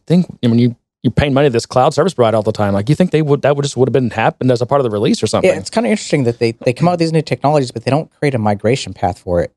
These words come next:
Speaker 2: It's, I mean, I, I, on some point, I'm happy because someone has to pay me to do that migration.
Speaker 1: But I'd rather be
Speaker 2: But at
Speaker 1: doing
Speaker 2: some point
Speaker 1: but you'd rather do, you, you and I can both do w-, way more interesting work than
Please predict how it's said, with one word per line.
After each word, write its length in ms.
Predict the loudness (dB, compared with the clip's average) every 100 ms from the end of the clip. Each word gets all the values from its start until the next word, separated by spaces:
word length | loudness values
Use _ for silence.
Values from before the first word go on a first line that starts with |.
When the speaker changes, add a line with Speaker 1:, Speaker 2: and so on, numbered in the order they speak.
| -6
Speaker 2:
It's, 280 | -6 -6 -20 _ _ _ _ _ -4
I 60 | -4
mean, 100 | -2
I, 80 | -2 -2 -2 -8
I, 40 | _ _ _ _ -2
on 120 | -2
some 280 | 0 0 0
point, 300 | 2 0 2
I'm 120 | -2 -2
happy 680 | -4 -4 -4 -2 -2 -2
because 480 | -4 -2 -2 -2 -12 _ _ _ _ _ -4
someone 260 | 0 0
has 140 | 0 -4
to 80 |
pay 220 | -4 -2 0
me 200 | 2 0
to 40 |
do 160 | 2 2
that 140 | 2 0
migration. 540 | -2 0 -2 -2 -2
Speaker 1:
But 100 | -2
I'd 80 | 4
rather 200 | 4 4
be 140 | 2
Speaker 2:
But 80 | 4
at 20 |
Speaker 1:
doing 120 | 4 4
Speaker 2:
some 120 | 0
point 240 | 2 2
Speaker 1:
but 80 | 4
you'd 160 | 2 2
rather 240 | 2 0
do, 280 | 2 2 2 _
you, 140 | -4 -4 _ _ _
you 240 | 4 6 6
and 100 | 4
I 80 | 2
can 140 | 2
both 180 | 2 2
do 140 | 0
w-, 180 | 0 -2 2
way 120 | 2 2
more 160 | 0 -2
interesting 340 | -4 0 2
work 180 | 2 0
than 220 | -2 -4